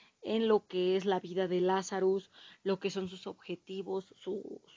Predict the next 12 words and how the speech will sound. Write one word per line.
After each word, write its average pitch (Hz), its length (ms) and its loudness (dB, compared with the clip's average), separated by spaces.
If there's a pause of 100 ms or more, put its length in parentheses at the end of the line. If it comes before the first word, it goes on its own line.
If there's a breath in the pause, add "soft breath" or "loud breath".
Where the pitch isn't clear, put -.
(140)
sus - 300 -2
emociones, 185 920 0
todo 196 280 4
eso, - 220 -2
y 165 100 -4
a 160 80 -4
él, 190 380 2
pues, 185 160 -6
le 160 100 -6
intriga 185 440 -4
todo 226 280 -8
eso, 277 300 -8